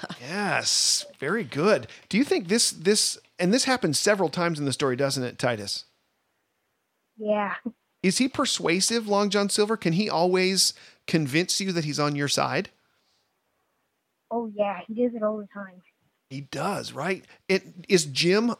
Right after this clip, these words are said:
Speaker 1: uh, particularly susceptible to Long John Silver?
Speaker 2: Uh, kind of.
Speaker 1: Yeah. Jim gets persuaded several times, doesn't he?
Speaker 2: Yeah.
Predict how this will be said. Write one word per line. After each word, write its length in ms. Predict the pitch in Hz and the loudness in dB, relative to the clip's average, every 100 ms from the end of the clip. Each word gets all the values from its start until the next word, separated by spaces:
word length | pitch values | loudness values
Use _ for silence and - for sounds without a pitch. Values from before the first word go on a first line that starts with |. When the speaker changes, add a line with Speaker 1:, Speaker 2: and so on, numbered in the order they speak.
| - | 0
Speaker 1:
uh, 180 | 151 | 0
particularly 1080 | 143 - 151 202 - 185 185 175 180 180 - _ _ _ _ _ _ - | 0 -2 -2 -2 0 2 2 2 0 -2 -6 _ _ _ _ _ _ -4
susceptible 640 | - 151 160 - 160 175 | 0 2 0 0 -4 -2
to 140 | 170 | 0
Long 240 | 139 143 143 | 2 2 2
John 180 | 143 139 | -2 0
Silver? 340 | 139 139 170 _ _ _ _ _ _ _ _ _ _ _ _ _ _ _ _ | -2 -2 -8 _ _ _ _ _ _ _ _ _ _ _ _ _ _ _ _
Speaker 2:
Uh, 400 | 269 269 262 254 240 | 4 6 6 4 2
kind 220 | 208 202 | -4 -2
of. 140 | 196 185 - _ | -4 -6 -16 _
Speaker 1:
Yeah. 320 | 135 131 117 104 _ - | 0 2 0 -6 _ 0
Jim 180 | 175 233 | 2 4
gets 180 | 175 - | 2 0
persuaded 600 | 156 135 147 135 131 - | -4 -2 -2 -2 -4 -2
several 260 | 202 247 | -2 -2
times, 360 | - 120 110 107 | -2 -4 -4 0
doesn't 320 | 170 175 147 | 0 0 -4
he? 200 | 113 - _ _ _ _ _ _ _ _ _ _ _ _ _ _ | -6 -10 _ _ _ _ _ _ _ _ _ _ _ _ _ _
Speaker 2:
Yeah. 180 | 190 | -20